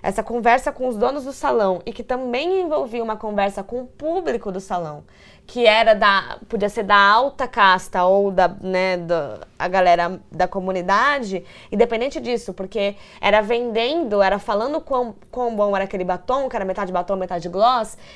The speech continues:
eu tinha que convencer não só os, o cara do salão, mas também convencer a, a, o público que tava ali fazendo o cabelo,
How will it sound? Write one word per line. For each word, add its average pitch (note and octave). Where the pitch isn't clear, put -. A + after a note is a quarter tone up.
eu G#3
tinha C4
que B3+
convencer B3
não C#4
só B3
os, A#3
o -
cara G3
do F#3+
salão, A3+
mas C4+
também B3+
convencer C4+
a, F#3
a, -
o G3
público G#3
que -
tava F3+
ali F3+
fazendo F#3
o -
cabelo, F#3